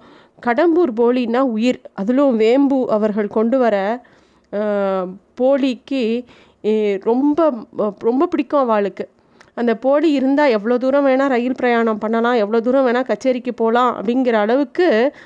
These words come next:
அந்த போலிகளுக்கு அவ அடிமைன்னே சொல்லலாம். அருணாச்சலம் கச்சேரிக்காக ரயில்ல மணியாச்சி வழியா போகும்போதெல்லாம் அவசர அவசரமா ஒரு பையன் வந்து இறங்கி ஓடி வருவான். அவனை பார்த்த உடனே இலை ஒண்ணு மேல ஒண்ணு வச்சு வரிசையா ஒரு பத்து பத்து போலி அடுக்கி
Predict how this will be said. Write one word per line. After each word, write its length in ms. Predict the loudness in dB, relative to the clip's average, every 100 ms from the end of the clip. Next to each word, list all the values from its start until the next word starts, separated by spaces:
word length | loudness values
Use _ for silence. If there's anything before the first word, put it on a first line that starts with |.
| -6
அந்த 200 | -2 -2
போலிகளுக்கு 580 | 0 0 0 0 -2 -2
அவ 280 | -4 -2 -2
அடிமைன்னே 400 | -2 -2 -2 -2
சொல்லலாம். 460 | -4 -4 -2 -4 -6 _ _ _ _ _ _ -6
அருணாச்சலம் 580 | -2 -2 -2 -4 -2
கச்சேரிக்காக 760 | -2 -4 0 0 0 -2 -2 0
ரயில்ல 460 | 0 0 0 -2 -2
மணியாச்சி 540 | -2 0 0 -2 -4
வழியா 280 | -4 -2 -2 -2
போகும்போதெல்லாம் 880 | -2 -2 -2 -2 -2 0 0 -2 -4 -10 -20 -20 -20 _ -12
அவசர 440 | -4 -2 0 0
அவசரமா 400 | 0 0 0 2
ஒரு 160 | 2 0
பையன் 340 | -2 0 0
வந்து 300 | 0 -2 0 2 2 0 -2 -4 -8 -20 -6
இறங்கி 340 | 0 2 2
ஓடி 300 | 2 0 2
வருவான். 380 | 0 0 0 -4 -8 _
அவனை 220 | -2 -2 0
பார்த்த 420 | 0 0 0 0
உடனே 240 | 2 2
இலை 260 | 2 2 2
ஒண்ணு 260 | 2 2 0
மேல 360 | 2 2 2
ஒண்ணு 140 | 0 0
வச்சு 340 | -2 -2 -2
வரிசையா 420 | 0 -2 -2 0
ஒரு 140 | 0 0
பத்து 260 | -4 -4
பத்து 280 | -4 -4 -4
போலி 340 | -2 0 0
அடுக்கி 520 | 0 0 -4 -8 -8